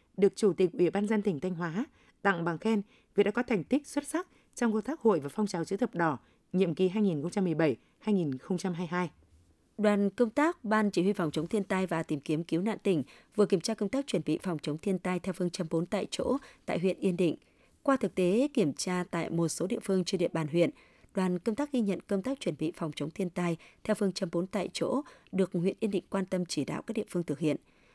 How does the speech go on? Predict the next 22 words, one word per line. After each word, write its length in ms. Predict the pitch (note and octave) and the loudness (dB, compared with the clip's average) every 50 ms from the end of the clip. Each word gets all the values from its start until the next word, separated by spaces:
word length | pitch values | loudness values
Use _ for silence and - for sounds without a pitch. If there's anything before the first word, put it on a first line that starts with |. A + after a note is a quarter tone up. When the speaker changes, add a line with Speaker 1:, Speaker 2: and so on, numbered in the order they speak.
| _ _ - | _ _ -2
Speaker 2:
Ban 200 | A3+ A#3+ B3 A#3+ | 0 0 0 0
chỉ 140 | - - - - | 0 -2 -2 0
huy 220 | - G3+ G3+ G3+ F#3+ | 2 2 2 2 2
các 240 | - - C#4 - - | 0 -2 -6 -4 -2
cấp 180 | - D4+ D#4+ - - - - - _ | 0 0 0 0 -4 -20 -20 -14 _
đã 120 | - A3+ B3 | -4 -2 -2
được 220 | - G#3 E3+ - | -2 -2 -2 0
kiện 160 | - G3 A3+ | -2 -2 -2
toàn, 300 | - - F3+ E3+ E3 D3 C#3 - _ _ _ _ - | 0 0 0 2 0 0 -4 -8 _ _ _ _ -4
phương 180 | - - A#3 A3 | 0 0 0 2
án 260 | - - F#3 F#3 G#3 | 0 -2 -2 -2 -2
ứng 220 | - - G3 G3 G3+ | -2 0 0 0 0
phó 300 | - F#3+ F3 E3+ G3+ G#3+ | 0 0 0 0 0 -2
với 100 | - F#3+ | -4 -4
các 120 | - D4 - | -4 -4 -2
tình 100 | - E3 D#3 | -2 -2 -2
huống 160 | - D#3+ F3 | -2 -6 -6
thiên 220 | - - G3 F#3+ F3 | -4 -2 -2 -2 -2
tai 300 | - F#3 F3 F3+ F3 E3+ - - - _ - | -2 -2 0 0 -2 -4 -6 -14 -20 _ -4
được 180 | - F#3+ F#3 - | -2 -2 -2 -2
xây 160 | - A#3+ A#3 | -2 -2 0
dựng 200 | - A3+ F#3+ | 0 0 0